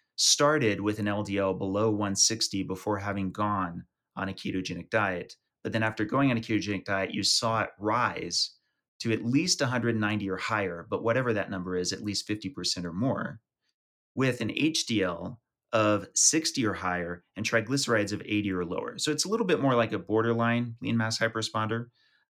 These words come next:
Uh, but that said, again, it gets us back to this triad. As you know, I have a model, which we're not gonna unpack here, but that I think kind of explains why we see this combination of lipid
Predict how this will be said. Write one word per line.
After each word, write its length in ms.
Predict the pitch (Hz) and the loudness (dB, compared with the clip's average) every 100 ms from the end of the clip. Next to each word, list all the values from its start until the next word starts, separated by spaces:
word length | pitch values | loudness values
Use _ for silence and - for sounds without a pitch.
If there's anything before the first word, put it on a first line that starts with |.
| - | -2
Uh, 180 | 107 98 | 0 0
but 100 | - | 0
that 200 | 151 160 | 2 2
said, 340 | - 165 - - | 4 4 4 0
again, 280 | 117 139 120 | -2 2 2
it 100 | 107 | 0
gets 200 | 113 - | -2 -2
us 100 | 110 | 0
back 300 | - 95 95 | 0 -2 -2
to 420 | - 92 90 90 | -4 -2 -2 -4
this 180 | 90 98 | -4 -4
triad. 420 | - 160 135 - - - _ - | -2 0 0 0 -8 -16 _ -6
As 100 | 113 | 0
you 140 | 139 175 | 2 2
know, 340 | 110 92 98 - | 2 2 -2 -2
I 320 | 110 107 104 | 0 0 -2
have 180 | 113 120 | -2 0
a 40 | 110 | 0
model, 440 | 107 117 110 95 | 2 2 2 -2
which 180 | 104 - | -4 -2
we're 80 | 104 | -2
not 160 | 104 | -2
gonna 140 | 104 95 | -2 -2
unpack 340 | 92 98 95 | -4 -6 -6
here, 380 | - 117 98 - _ _ _ _ | -2 0 0 -2 _ _ _ _
but 140 | 117 - | -2 2
that 140 | 113 | 4
I 120 | 120 | 4
think 320 | 135 139 120 | 2 -2 -2
kind 280 | - - 165 | -6 -4 -2
of 80 | 165 | -2
explains 680 | 131 - - 147 139 113 101 | 2 0 2 0 2 2 0
why 240 | 107 113 | 0 2
we 200 | 117 110 | 2 0
see 640 | 110 - - 131 127 101 92 | 0 0 0 0 0 0 -2
this 180 | 107 - | 0 0
combination 920 | - - 117 113 101 98 104 95 90 | -2 -6 -4 -2 -2 -2 -2 -4 -6
of 120 | - 92 | -6 -6
lipid 380 | 98 95 90 | -6 -4 -4